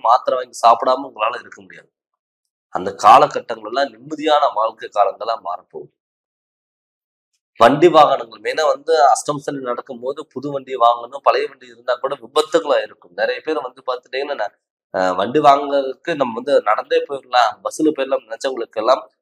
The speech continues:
புதிய வாகன யோகங்கள் கை கொடுக்க போகுது. இந்த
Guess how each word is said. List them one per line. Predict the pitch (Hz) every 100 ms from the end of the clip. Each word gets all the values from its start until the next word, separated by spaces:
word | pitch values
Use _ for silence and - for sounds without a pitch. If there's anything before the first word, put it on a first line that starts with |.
| _ _ 156
புதிய | 156 175 180 135
வாகன | 123 139 151 160 151 131
யோகங்கள் | 123 127 127 123 127 151 160
கை | 147 135
கொடுக்க | 135 123 117
போகுது. | 95 82 _ _ _ _ _ _ _ _ _ _ _ -
இந்த | 107